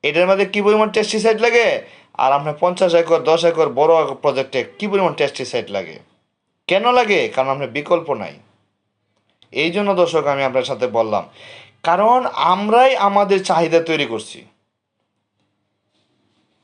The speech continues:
আমি যখন উৎপাদন করব না, অবশ্যই আরেকজনের উপর ডিপেন্ড করতে হবে।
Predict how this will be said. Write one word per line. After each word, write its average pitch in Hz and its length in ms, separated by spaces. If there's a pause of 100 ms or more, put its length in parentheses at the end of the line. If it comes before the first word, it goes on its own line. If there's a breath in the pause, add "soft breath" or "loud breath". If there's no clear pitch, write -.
(100)
আমি 226 720 (240)
যখন 202 500 (100)
উৎপাদন 196 440
করব 175 220
না, 143 120
অবশ্যই 202 380
আরেকজনের 185 300
উপর 175 180
ডিপেন্ড 165 200
করতে 143 240
হবে। 135 200